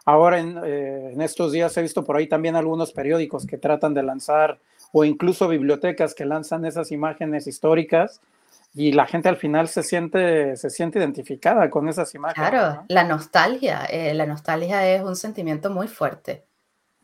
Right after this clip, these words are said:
Speaker 1: Definitivamente. Y bueno, hablando un poco de esta, de esta nostalgia, hablamos un poco ahora sí del,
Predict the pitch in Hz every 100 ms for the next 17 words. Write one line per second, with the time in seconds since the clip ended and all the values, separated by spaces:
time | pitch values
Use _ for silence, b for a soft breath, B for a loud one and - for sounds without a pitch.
0 | _ _ - 143 131 143 139 156 147 139
1 | 143 143 143 - B B B 151 165 190
2 | 170 185 202 214 208 214 202 202 180 151
3 | 143 139 139 175 180 160 147 - 180 170
4 | 156 151 180 180 196 185 180 185 185 180
5 | 202 190 160 147